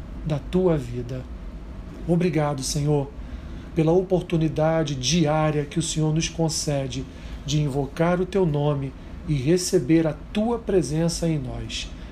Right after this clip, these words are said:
Abençoe meu irmão, minha irmã, que ao orarem, ao se aproximarem de Ti, o Senhor também se aproxime deles e a Tua presença seja real em meio às orações do Teu povo.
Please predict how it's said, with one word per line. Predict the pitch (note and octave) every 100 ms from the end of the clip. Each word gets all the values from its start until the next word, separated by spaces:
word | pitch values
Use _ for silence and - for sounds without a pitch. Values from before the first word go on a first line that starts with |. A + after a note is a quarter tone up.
| -
Abençoe | C#3+ D#3 D#3+ - F3+
meu | D#3+ D3
irmão, | A#2+ C#3+ F3+ G3+ G3
minha | F3+ G3
irmã, | D#3 D#3 F3 E3+ - - - - -
que | D3
ao | E3+
orarem, | F3 E3+ F3 F3 E3+ D3
ao | D3 D#3+ E3+ E3+ - - - - - -
se | -
aproximarem | E3+ F#3+ F3+ F#3+ D#3+ F3 G3 G3
de | F#3 F#3
Ti, | - F3+
o | F3+
Senhor | F3 G3+
também | F#3+ F3+ G3
se | F#3
aproxime | G#3 G3+ F3 - A#3+ A3+
deles | C#3 C#3 B2+ A#2 - - - - - - -
e | C#3+
a | D3+
Tua | E3 D#3+
presença | F3 D#3 E3 E3+ F3
seja | E3+ E3 D#3
real | D#3 F3+ D3+ D#3 D3+ - - - -
em | D3
meio | C#3+ D#3 D#3+ D#3+ D3+
às | D3 C#3+ - -
orações | A3+ G3 E3 - E3+ E3
do | D3+
Teu | C3 C#3+
povo. | - B2+ A#2 -